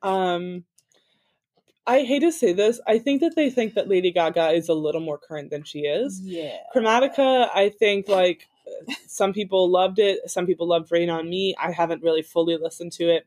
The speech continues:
Speaker 1: but in terms of this new generation, you know, there's a lot of artists that are not gonna be noticed by the Grammys and, and V M As and things like that.
Speaker 2: Yeah.
Speaker 1: Um, also, it also, it just really depends on who's being signed by bigger labels and able to make music videos that make the rounds and
Speaker 2: Yeah.
Speaker 1: all that. So,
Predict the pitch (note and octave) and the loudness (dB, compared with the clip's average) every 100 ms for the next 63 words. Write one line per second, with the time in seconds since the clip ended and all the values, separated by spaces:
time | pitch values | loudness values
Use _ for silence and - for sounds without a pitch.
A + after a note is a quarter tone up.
0 | - D#3+ D3+ - - - - - G3 G#3 | -2 0 0 -2 -10 -20 -20 -2 0 2
1 | B3+ C4+ C4+ G3+ F#3+ - F#3 F3 F#3 F#3+ | 4 4 2 0 0 0 -8 -4 2 4
2 | G3+ G3+ G3 F3+ E3+ E3+ F3 F3 F3 D#3+ | 4 4 4 2 0 4 2 2 0 0
3 | D#3+ F3+ F3 F3+ F3 F3+ F3 F3 D3+ E3 | -2 -2 0 2 2 2 4 4 4 2
4 | D#3+ - E3 D#3 E3 A#3 F4 G3+ D#3+ D#3+ | 2 0 0 2 2 2 4 2 2 0
5 | D3+ E3+ E3 D#3 D#3 - D3+ D3 D3 D#3+ | -2 0 2 2 -2 -4 -4 -2 -2 -2
6 | D#3 D3+ D3 D3+ D3 - D3+ D3 D3 D#3 | -4 -10 -8 -10 -12 -14 -16 -12 -6 -6
7 | D3 D3+ D3 C#3 - C#3+ C#3 - D#3 A#3 | -6 -10 -12 -16 -16 -14 -10 -2 2 2
8 | A#3 - F3+ C#3+ - - E3 E3 E3+ E3 | -2 -16 -18 -18 -16 -2 2 2 0 -6
9 | - - F3+ E3+ G3 F#3 F3+ - - E3 | -8 0 2 4 4 4 4 0 0 2
10 | D#3 - F3 - F#3 F3+ E3+ F3+ F#3 E3+ | 2 0 0 2 2 2 0 2 2 2
11 | E3 F#3+ E3+ E3 D#3+ D#3 D#3 D#3 D3+ D3+ | 0 -2 0 0 0 -2 -2 -4 -4 -6
12 | D#3 D#3+ D3+ D3+ D3 D3+ D#3 D#3 A3 F#3+ | -4 -2 -2 -2 -4 -2 -2 2 0 0
13 | D3+ E3 D3+ D3 D#3+ D#3 C#3+ D#3 D#3 E3 | -2 -2 -4 -6 -6 -8 -6 -10 -10 -8
14 | D3+ D#3+ F#3 - C#3 D3 - D3 D3 D3+ | -2 0 0 0 -4 -6 -4 -2 0 0
15 | F3 G#3 E3+ - D3+ D#3 D#3 F3+ - - | 0 -2 0 2 2 2 0 0 -2 2
16 | D#3 D3+ | 2 0